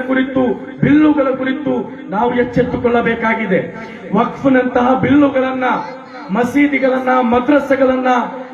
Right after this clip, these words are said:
ಖಬರಸ್ಥಾನಗಳನ್ನ ನಮ್ಮ ಧಾರ್ಮಿಕ ಅವಕಾಶಗಳನ್ನ ಕಸಿದುಕೊಳ್ಳುವಂತಹ ಬಿಲ್ಲುಗಳನ್ನ ಜಾರಿಗೊಳಿಸುವಂತಹ ಷಡ್ಯಂತ್ರದ ಭಾಗವಾಗಿ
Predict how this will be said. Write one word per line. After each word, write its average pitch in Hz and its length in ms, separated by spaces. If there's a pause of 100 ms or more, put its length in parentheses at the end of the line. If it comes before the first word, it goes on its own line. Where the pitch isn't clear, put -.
(120)
ಖಬರಸ್ಥಾನಗಳನ್ನ 262 1040 (500)
ನಮ್ಮ 254 220
ಧಾರ್ಮಿಕ 269 600
ಅವಕಾಶಗಳನ್ನ 262 1000 (520)
ಕಸಿದುಕೊಳ್ಳುವಂತಹ 269 1000
ಬಿಲ್ಲುಗಳನ್ನ 269 720 (560)
ಜಾರಿಗೊಳಿಸುವಂತಹ 254 1300 (220)
ಷಡ್ಯಂತ್ರದ 254 680
ಭಾಗವಾಗಿ 254 840